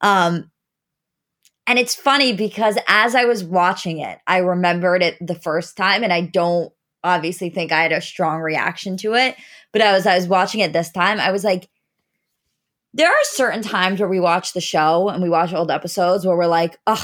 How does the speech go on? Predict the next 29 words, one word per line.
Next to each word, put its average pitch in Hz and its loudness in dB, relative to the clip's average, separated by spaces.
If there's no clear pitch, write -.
you 160 -6
can't 185 0
say 226 2
that 180 0
now." 151 0
Like, 147 -6
you 220 -2
know 240 2
what 233 4
I 208 2
mean? 202 0
And 190 0
you 185 2
have 175 2
that 185 2
kind 175 0
of, 165 -2
like, 180 0
joking 165 -2
reaction 170 0
where 165 -2
you're 165 0
like, 165 0
"Oh, 196 2
imagine 170 0
if 180 -4
this 180 -6
was 175 -8
said." 170 2